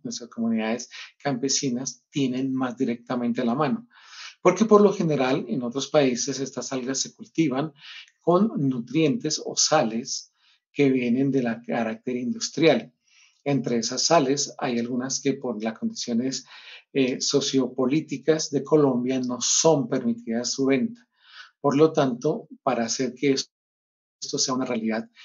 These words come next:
empezamos a probar diferentes tipos de abonos comerciales. Y aquí, por ejemplo, quiero mostrarles un ejemplo en el crecimiento tanto de clorela como de eseneedesmos. Vemos de color azul el crecimiento del alga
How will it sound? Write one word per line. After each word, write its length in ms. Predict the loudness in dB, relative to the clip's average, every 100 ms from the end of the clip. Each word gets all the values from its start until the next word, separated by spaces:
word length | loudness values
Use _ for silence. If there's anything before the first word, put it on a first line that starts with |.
| -16
empezamos 480 | -8 -4 -2 -2 -2 -4
a 80 |
probar 200 | -4 -4
diferentes 480 | -4 -8 -12 -10 -10
tipos 400 | -10 -6 -6 -6 -6
de 220 | -2 -2
abonos 580 | 0 -2 -2 -4 -6 -14 -20 -20
comerciales. 800 | _ -2 -2 -2 -2 -4 -4 -12
Y 120 | 0 0
aquí, 180 | 0
por 180 | 2 4
ejemplo, 520 | 2 -2 -4 -2 -4 -6 -18 -20 _
quiero 160 | 2
mostrarles 540 | 2 0 -4 -6 -6 -4
un 80 | -6
ejemplo 580 | -4 -4 -4 0 2
en 140 | 2 0
el 100 | -4
crecimiento 840 | -8 -6 -4 -2 -4 0 -2 -2 -10 -20 -20 _
tanto 340 | -4 -2 -2
de 140 | -4 -4
clorela 480 | -4 -2 -2 -4
como 460 | -2 -2 0 -2 -4 -20 _ _
de 140 | -2
eseneedesmos. 1120 | 0 -2 -2 0 0 0 -6 -14 -12 -12 -14 _ -20 _ _
Vemos 680 | 2 6 6 4 0 -4 -4
de 100 | -6
color 380 | -2 -2 0 -2
azul 640 | -2 0 2 2 -2 -8 -8
el 220 | -6 -6
crecimiento 1000 | -4 -4 -4 -2 -2 0 -2 -2 -2 -2 -2
del 300 | -2 -2 -2
alga 320 | -2 -2